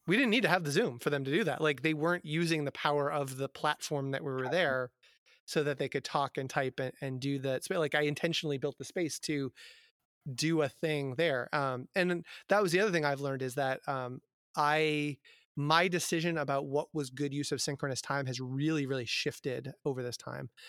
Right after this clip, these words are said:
Speaker 1: So, like, I, today, for example, I really didn't do much leadership, but I put 'em in breakout rooms and had them work on stuff collectively in small groups that were common groups. And I had them work sort of parallel on those tasks, just like a s-, group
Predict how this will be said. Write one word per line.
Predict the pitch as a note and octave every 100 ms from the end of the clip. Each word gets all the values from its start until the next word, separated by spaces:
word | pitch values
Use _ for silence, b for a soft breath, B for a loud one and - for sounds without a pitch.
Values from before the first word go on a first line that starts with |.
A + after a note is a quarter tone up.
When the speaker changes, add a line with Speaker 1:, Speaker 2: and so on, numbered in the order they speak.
| B -
Speaker 1:
So, | - C#3+
like, | C3 B2
I, | D3+
today, | D3+ - D3+ D#3+
for | D#3
example, | C#3+ C#3+ C3+ B2+
I | D3
really | D#3 D#3 D3
didn't | C#3 C3+ C3 - C#3
do | D3+ C#3
much | B2+
leadership, | C3 C3+ - C#3+
but |
I | B2+
put | - D3+
'em |
in | C#3 B2
breakout | C3 C#3+ C#3
rooms | C#3
and | B2
had | C3 B2+
them | B2+
work | B2+ C3
on | B2+ B2
stuff | - B2 - B B -
collectively | - C3 C3 D#3 C3+ C#3
in | C#3 B2+
small | C3+ B2+
groups | B2+ C3 -
that | C3+
were | B2+
common | - C3+ B2+ B2+
groups. | C3 E3+ A3 B B B B _ D#3
And | C#3+
I |
had | C3+ C#3+
them | C#3 C#3
work | C3 C3+ -
sort | C#3+
of | B2+
parallel | - D3 C#3+ C3+ C3 B2+
on | B2+
those | B2+ B2
tasks, | - C3 B2+ - -
just | A3
like | F#3 D3+
a |
s-, | B2+ - _ _
group | E3+